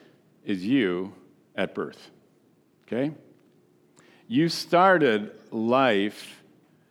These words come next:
with a knot experience. So it was a knot experience for your whole family. We'll get into that in a little bit, okay? But you were so at birth, so tightly woven into the second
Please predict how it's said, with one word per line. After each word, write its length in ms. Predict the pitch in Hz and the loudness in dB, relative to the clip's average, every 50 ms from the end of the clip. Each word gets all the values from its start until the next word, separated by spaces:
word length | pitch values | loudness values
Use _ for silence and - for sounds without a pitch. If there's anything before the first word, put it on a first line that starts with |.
| _ _ _ _ - | _ _ _ _ -6
with 180 | 113 107 - | -6 -4 -2
a 100 | 117 101 | -2 -2
knot 300 | 95 110 123 123 131 123 | 0 2 2 4 2 2
experience. 580 | 117 - - - - 120 117 113 101 85 85 - | 0 -2 -6 -10 -6 -4 -4 -2 -4 -4 -6 -8
So 120 | - 113 | -6 -6
it 20 | 104 | -6
was 100 | 98 104 | -4 -4
a 60 | 113 | -4
knot 200 | 107 113 117 117 | -2 0 -2 -2
experience 340 | 117 - - 127 123 120 - | -2 -4 -4 -4 -4 -4 -4
for 120 | - 113 | -4 -2
your 80 | 101 98 | -2 -2
whole 240 | - 123 131 127 117 | 0 0 0 0 0
family. 440 | - 127 127 127 123 117 104 95 | 0 0 0 0 0 0 0 0
We'll 140 | 95 101 107 | -2 -2 -2
get 140 | 107 117 107 | -2 -2 -2
into 240 | 110 107 104 - 110 | -2 -4 -4 -4 -2
that 200 | 107 104 110 - | -2 -2 -2 -4
in 140 | 101 101 95 | -6 -8 -8
a 60 | 90 | -6
little 220 | 92 104 101 92 | -6 -6 -6 -4
bit, 240 | 90 110 98 - - | -4 -4 -4 -4 -6
okay? 380 | 87 90 - 110 113 127 147 160 - - - - - - - - - _ _ | -12 -10 -6 -4 -2 -2 -2 -4 -8 -14 -20 -20 -20 -20 -20 -20 -20 _ _
But 200 | 117 120 127 127 | 0 0 0 0
you 220 | 131 165 226 247 247 | 0 0 2 2 2
were 640 | 226 175 156 160 156 131 120 113 117 123 127 - - - - - | 2 2 2 4 4 4 4 4 2 2 0 -2 -8 -16 -20 -20
so 800 | - - - - - - 160 160 165 156 143 135 127 131 - - | -16 -14 -14 -12 -4 -2 0 2 2 2 2 2 2 0 -2 -4
at 280 | 123 120 131 139 139 135 | -4 -2 -2 -2 -2 -2
birth, 240 | 127 117 110 107 | -2 -2 -2 -4
so 580 | - - - - 143 143 147 151 156 165 170 - - - - - _ _ _ _ _ _ _ | -4 -10 -4 0 2 2 4 4 2 0 -2 -6 -12 -20 -20 -20 _ _ _ _ _ _ _
tightly 720 | - - 139 143 151 - 135 117 110 104 98 104 101 101 - - - _ _ _ _ _ - | -4 0 0 0 0 -2 -2 -2 -2 0 -2 -2 -4 -8 -14 -20 -20 _ _ _ _ _ -10
woven 800 | - 113 120 127 139 135 113 101 95 92 92 95 101 104 110 - _ _ _ _ _ _ _ _ _ _ | -6 -2 0 0 0 0 -2 -4 -6 -4 -4 -6 -6 -8 -12 -18 _ _ _ _ _ _ _ _ _ _
into 580 | 123 117 117 113 - 123 113 104 101 101 95 - - - - - | -4 -2 -2 -2 -2 -4 -2 -2 -2 -4 -6 -10 -14 -20 -18 -12
the 100 | - 101 | -12 -10
second 480 | - - - 135 123 127 127 117 104 | -8 -4 -4 -4 -2 -2 -4 -6 -6